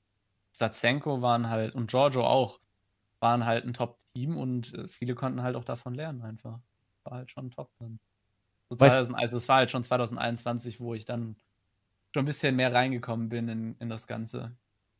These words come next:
Speaker 2: Ja.
Speaker 1: Genau.
Speaker 2: Weißt, weißt du noch, wie du abgeschlossen hast oder ihr abgeschlossen habt bei dem Sparrennen?
Speaker 1: Ja, wir waren Erster. <laughs> Wir haben, wir haben, wir haben, ich glaube, wir haben sogar den zweiten überrundet oder so. Das war echt krass, weil der Audi ging richtig gut und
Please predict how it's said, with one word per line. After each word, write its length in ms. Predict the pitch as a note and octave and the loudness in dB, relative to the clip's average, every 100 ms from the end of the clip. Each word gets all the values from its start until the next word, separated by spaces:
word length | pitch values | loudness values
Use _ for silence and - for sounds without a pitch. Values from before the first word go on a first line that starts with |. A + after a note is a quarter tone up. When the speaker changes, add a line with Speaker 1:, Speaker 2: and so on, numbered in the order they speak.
| _ - | _ 2
Speaker 2:
Ja. 140 | G#2 G2 | 2 2
Speaker 1:
Genau. 260 | _ A2+ | _ 6
Speaker 2:
Weißt, 260 | A2+ A2+ - _ | 6 4 -10 _
weißt 220 | A2+ A#2+ | 4 4
du 20 | D#3 | 4
noch, 200 | C#3+ C#3 | 2 4
wie 140 | C#3+ | 6
du 140 | C3+ A2 | 6 6
abgeschlossen 600 | A#2 D3 - D#3+ F3 F3+ | 2 -2 4 4 4 0
hast 200 | G#3+ C3+ | 0 2
oder 140 | A#2 | 4
ihr 200 | A2+ A#2 | 8 8
abgeschlossen 460 | - D#3 D#3 D#3 E3+ | 6 2 0 2 2
habt 100 | E3+ | 2
bei 80 | |
dem 120 | D3+ D3+ | 2 2
Sparrennen? 480 | - C#3 E3 C#4+ - _ _ _ _ _ _ D3 | 4 4 4 -2 -8 _ _ _ _ _ _ -2
Speaker 1:
Ja, 160 | F3+ | 0
wir 80 | E3 | 2
waren 160 | C#3 D3+ | 0 2
Erster. 320 | F#3 - - | 0 0 -4
<laughs> 60 | B2 - - - _ _ _ _ _ _ _ _ _ _ _ | -4 -6 -8 -12 _ _ _ _ _ _ _ _ _ _ _
Wir 80 | C3 | -2
haben, 300 | C#3 D3+ D3+ - | -2 -2 -8 -10
wir 120 | - | -2
haben, 240 | C#3 D3+ - | 0 0 2
wir 180 | D3 E3 | 4 6
haben, 200 | F3+ - | 2 0
ich 280 | - C#3+ - | -4 -2 0
glaube, 180 | E3 | 4
wir 80 | D#3 | 6
haben 180 | D3 F3 | 6 6
sogar 220 | D#3 D3+ | 4 6
den 260 | C#3 C#3+ C3+ | 6 6 4
zweiten 400 | A#2+ E3 F3+ D3+ | 6 6 6 2
überrundet 460 | C3+ C3 E3+ D3 | 2 4 4 2
oder 180 | A#2 B2 | 0 0
so. 140 | A2+ B2 | 0 -2
Das 180 | A#2+ | 0
war 160 | C3+ C3+ | 0 2
echt 160 | D3 - | 0 0
krass, 320 | D3 D3+ - | 0 0 0
weil 160 | A#2 | 0
der 140 | A#2 A2+ | 2 2
Audi 240 | C#3 D3+ | 0 -2
ging 200 | C#3+ D3 | -2 -2
richtig 380 | C#3+ D3 D#3+ - | -2 -4 -6 -8
gut 240 | D#3 G3 | -6 -6
und 380 | - C3 B2 A#2+ | -4 -2 -2 -4